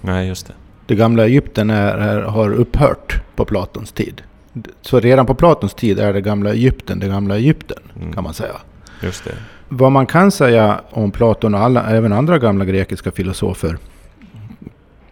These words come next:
Speaker 2: är att väldigt många av dem, och förmodligen på o-, olika sätt,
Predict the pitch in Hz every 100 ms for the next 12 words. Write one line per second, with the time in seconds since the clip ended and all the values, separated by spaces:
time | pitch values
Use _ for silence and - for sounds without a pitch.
0 | _ - - - - 107 107 101 - -
1 | - - - - - - _ _ - 113
2 | 123 147 131 110 104 98 101 101 117 -
3 | - - - - - - - 117 139 160
4 | 123 110 104 101 98 127 117 - - 110
5 | 110 117 - 98 - 190 - -